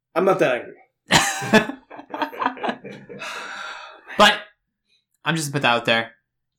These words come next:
Speaker 2: It's not that fucking hard. <laughs>
Speaker 1: Fucking look at this guy here. Wow. Okay.
Speaker 2: But there's a but.
Speaker 1: Yeah.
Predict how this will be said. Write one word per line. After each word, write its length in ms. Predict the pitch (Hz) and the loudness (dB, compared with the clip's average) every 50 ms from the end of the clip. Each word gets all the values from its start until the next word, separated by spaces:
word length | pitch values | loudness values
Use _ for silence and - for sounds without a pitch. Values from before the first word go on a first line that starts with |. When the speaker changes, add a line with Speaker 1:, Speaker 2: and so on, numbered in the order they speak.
| _ _ | _ _
Speaker 2:
It's 180 | - 120 - 120 | -12 -8 -6 -2
not 240 | 110 101 92 - - | -2 -2 -2 -2 -4
that 200 | 104 92 95 - | -4 -4 -4 -6
fucking 380 | - - 87 - - 87 85 | -8 -8 -8 -8 -12 -16 -16
hard. 340 | - - 90 85 - - - _ _ _ _ _ _ _ | -12 -12 -12 -12 -12 -16 -20 _ _ _ _ _ _ _
<laughs> 320 | _ _ _ _ _ _ - | _ _ _ _ _ _ 0
Speaker 1:
Fucking 1200 | - - - - 165 151 - 233 226 - - 330 320 - - 156 147 - 170 156 147 139 143 139 | 0 2 2 0 0 4 6 6 6 8 6 6 6 4 0 -6 -4 -4 -2 0 0 0 2 2
look 140 | 156 - | 2 2
at 100 | 156 139 139 | 4 2 2
this 160 | 135 - - | 0 -2 -4
guy 260 | - 123 117 113 113 | -4 -4 -4 -4 -4
here. 380 | 113 117 110 107 104 101 95 - - | -4 -4 -4 -4 -4 -6 -8 -12 -10
Wow. 480 | 107 113 113 113 107 104 104 98 - _ _ _ _ _ _ _ _ _ _ _ _ _ _ - | -4 -2 0 0 0 -2 -6 -8 -12 _ _ _ _ _ _ _ _ _ _ _ _ _ _ -14
Okay. 280 | 131 - 135 117 - - | -6 -4 -4 -4 2 6
Speaker 2:
But 240 | 180 175 165 - - - _ _ _ _ _ _ _ _ _ _ _ _ _ _ _ | 6 6 6 4 -2 -12 _ _ _ _ _ _ _ _ _ _ _ _ _ _ _
there's 140 | 139 135 131 | -10 -10 -4
a 40 | 120 | -2
but. 260 | 120 117 127 131 - _ _ _ _ _ _ | 0 0 -2 -2 -8 _ _ _ _ _ _
Speaker 1:
Yeah. 120 | - 110 | -18 -18